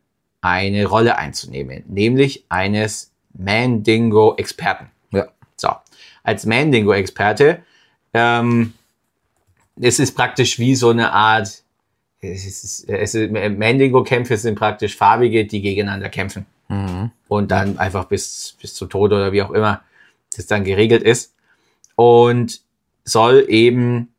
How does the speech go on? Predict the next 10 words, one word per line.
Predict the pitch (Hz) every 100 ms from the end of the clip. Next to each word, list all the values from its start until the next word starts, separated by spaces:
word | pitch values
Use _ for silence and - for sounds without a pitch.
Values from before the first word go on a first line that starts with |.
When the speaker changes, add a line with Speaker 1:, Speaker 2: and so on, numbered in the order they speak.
| _
Speaker 1:
schauen, | - - 98 104 117 123
dass | 110 104 107 107 107 - - - _ _ _ _ _ _ _ _ _ _ -
er | 98 104 107 104 104 104 101
so | -
als, | 98 98 - - _ _ _ _ _ _ _ _ _ -
äh, | 82 87 90
so, | 90 95
so | - 92
als, | 92 90 -
ähm, | 87 90 92 87 87